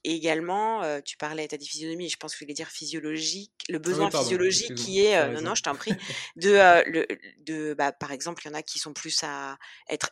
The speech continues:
Speaker 1: hyper opérationnels le matin, d'autres plus tard le soir. Donc, euh, comment tu fais, euh,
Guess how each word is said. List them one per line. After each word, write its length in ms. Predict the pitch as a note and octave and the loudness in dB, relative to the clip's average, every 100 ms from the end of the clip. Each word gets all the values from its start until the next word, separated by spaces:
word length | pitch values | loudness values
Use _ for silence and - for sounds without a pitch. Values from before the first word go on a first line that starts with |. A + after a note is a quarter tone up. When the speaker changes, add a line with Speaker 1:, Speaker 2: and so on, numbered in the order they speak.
| - | -6
Speaker 1:
hyper 340 | A3 F#3+ F#3 | -8 -2 0
opérationnels 640 | F3 E3+ E3 E3 - E3 D#3 | 0 0 -2 -2 -4 -6 -6
le 80 | D3+ | -4
matin, 580 | D3+ D3+ F#3 F#3 F3+ F3+ | -6 -4 -4 -4 -4 -6
d'autres 220 | E3 E3 | -10 -12
plus 160 | - E3 | -12 -6
tard 200 | D3+ D3 | -4 -4
le 80 | |
soir. 600 | D3+ - F3+ F3+ F3+ F3+ F3 | -4 -2 2 4 4 2 0
Donc, 260 | D#3+ D#3 | -6 -4
euh, 120 | D#3 D3+ - - - | -4 -4 -12 -18 -8
comment 240 | F3 F3 | -4 -4
tu 160 | F3+ E3+ | -4 -6
fais, 260 | - F#3+ | -2 2
euh, 200 | F3 C#3+ | 4 2